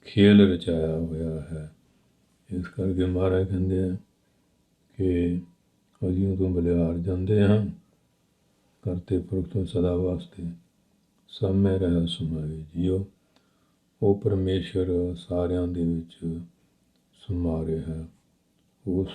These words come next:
ਤੋਂ ਭਿੰਨ ਹੋਰ ਕੋਈ ਵੀ ਨਹੀਂ। ਉਹ ਹੁਣ ਕੁਦਰਤੀ ਬੀਬੀ ਦੀ ਪੰਡੋਰੀ ਲੰਬੜਦਾਰ ਸੀ,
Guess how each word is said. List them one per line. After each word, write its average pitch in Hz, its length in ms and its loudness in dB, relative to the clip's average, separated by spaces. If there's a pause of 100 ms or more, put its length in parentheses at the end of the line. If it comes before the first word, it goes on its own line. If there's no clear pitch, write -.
ਤੋਂ 90 320 -2 (680)
ਭਿੰਨ 85 300 2
ਹੋਰ 82 320 -2 (100)
ਕੋਈ 78 260 -2
ਵੀ 73 180 -6
ਨਹੀਂ। 82 260 -4 (1700)
ਉਹ 87 160 0
ਹੁਣ 82 180 -2 (920)
ਕੁਦਰਤੀ 85 680 -2 (680)
ਬੀਬੀ 87 400 0
ਦੀ 92 100 -4
ਪੰਡੋਰੀ 85 520 -2
ਲੰਬੜਦਾਰ 80 760 -4
ਸੀ, - 240 -16